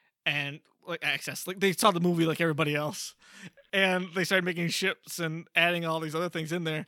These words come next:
So George Lucas at the time was super secretive and kind of a jerk. And he was really sour 'cause they had him dead to rights 'cause of how soon he wanted to release stuff,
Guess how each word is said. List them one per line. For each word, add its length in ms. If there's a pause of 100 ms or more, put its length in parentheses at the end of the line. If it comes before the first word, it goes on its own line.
(160)
So 420
George 240
Lucas 480
at 140
the 80
time 260
was 120
super 280
secretive 460
and 100
kind 160
of 80
a 40
jerk. 260
And 80
he 60
was 120
really 140
sour 400
'cause 280
they 120
had 280
him 160
dead 180
to 80
rights 340
'cause 160
of 60
how 180
soon 320
he 80
wanted 280
to 40
release 320
stuff, 380